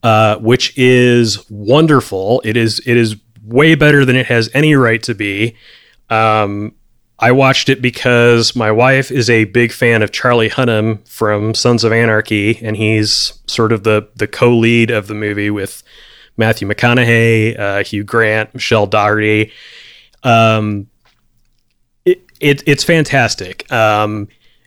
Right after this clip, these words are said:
action-packed all the way to the walls. Uh, it's a mystery all the way through the whole thing. It's a, it's a crime drama all the way through, whole, through the whole thing. Um, really funny, um, spectacularly funny.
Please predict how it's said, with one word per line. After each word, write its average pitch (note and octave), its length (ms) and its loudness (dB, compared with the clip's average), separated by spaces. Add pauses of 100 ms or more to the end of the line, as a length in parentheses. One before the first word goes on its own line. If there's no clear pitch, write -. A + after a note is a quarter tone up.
(460)
action-packed C#3+ 1000 0
all C3 180 2
the C#3 80 4
way C3+ 140 4
to C3 80 2
the A#2+ 80 0
walls. A2+ 800 2
Uh, G#2+ 280 2
it's - 120 -4
a G2+ 40 0
mystery C#3 440 2
all C#3 140 2
the C#3 60 2
way C3+ 160 2
through B2+ 340 0
the B2+ 200 -4
whole B2+ 200 2
thing. B2 400 2
It's B2 200 -4
a, G#2+ 140 2 (120)
it's G#2+ 140 -8
a G#2+ 60 -2
crime C3 340 -2
drama A#2+ 300 0
all A#2 100 0
the A#2+ 40 2
way A#2 140 2
through, A#2 240 -4
whole, A#2 280 0 (280)
through B2+ 180 0
the A#2+ 80 2
whole A2 100 4
thing. A2+ 560 0
Um, G2+ 480 -4 (440)
really C3+ 460 2
funny, G#2+ 640 -2 (180)
um, G#2 380 -4
spectacularly B2 840 0
funny. G#2 500 0